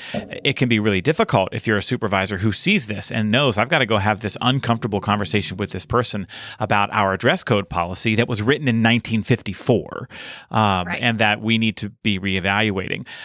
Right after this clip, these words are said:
Speaker 1: Uh, the other thing that popped into my head is, uh, a couple years ago during a, a workshop that I was doing, I asked participants if we were doing a feedback training, if anyone had had to have a conversation with a direct report about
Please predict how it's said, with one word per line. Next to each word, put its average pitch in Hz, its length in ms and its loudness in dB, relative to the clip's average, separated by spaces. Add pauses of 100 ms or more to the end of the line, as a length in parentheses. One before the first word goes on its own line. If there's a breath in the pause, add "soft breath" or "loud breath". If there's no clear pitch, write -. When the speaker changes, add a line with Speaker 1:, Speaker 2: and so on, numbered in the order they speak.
(120)
Speaker 1:
Uh, - 100 -6
the 143 80 2
other 139 160 4
thing 156 140 2
that 135 200 0
popped 135 280 0
into 139 160 0
my 120 220 0
head 143 320 2
is, 117 500 0
uh, 131 140 -6
a - 140 -8
couple 147 240 0
years 143 240 2
ago 139 200 4
during 123 280 2
a, 113 120 2
a 113 100 2
workshop 120 580 0
that 110 100 -4
I 101 100 0
was 98 180 -10
doing, 104 380 0 (800)
I 120 180 2
asked 165 320 0
participants - 760 -2 (340 loud breath)
if - 160 -4 (280)
we 139 140 2
were 147 140 6
doing 147 220 4
a 139 60 2
feedback 185 540 -2
training, 101 400 -6
if 131 140 0
anyone 185 260 0
had 143 140 2
had 131 220 0
to 147 60 0
have 127 180 2
a 117 40 -2
conversation 113 680 0
with 104 140 -8
a 104 40 -4
direct 104 340 -4
report 113 380 -2
about 98 440 0